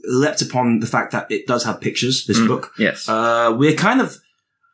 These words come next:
Speaker 1: I mean, we're kind of, um, thinking outside the book box, uh, today because, uh,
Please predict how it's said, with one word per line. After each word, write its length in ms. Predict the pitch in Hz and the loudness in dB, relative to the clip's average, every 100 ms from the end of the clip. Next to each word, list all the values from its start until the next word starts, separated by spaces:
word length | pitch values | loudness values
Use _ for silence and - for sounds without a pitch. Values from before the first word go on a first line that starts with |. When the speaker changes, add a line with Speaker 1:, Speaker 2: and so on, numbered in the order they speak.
| - | -4
Speaker 1:
I 80 | 160 | -2
mean, 120 | 190 | 2
we're 100 | 202 | 2
kind 220 | - 240 | 4 2
of, 80 | 247 | 4
um, 640 | 220 208 208 202 196 170 | 4 4 6 6 4 0
thinking 280 | - 196 202 | 0 2 2
outside 500 | 175 - 165 156 139 - | 2 2 2 2 0 -2
the 120 | 127 | 0
book 300 | 123 139 127 | 2 0 0
box, 580 | 131 - - - - - | -4 -2 0 0 0 -2
uh, 240 | 107 101 95 | -4 -2 -2
today 400 | - 95 80 - | 0 0 -2 -4
because, 400 | 107 113 104 98 | -4 0 2 2
uh, 360 | 104 101 98 98 | 2 0 -2 -4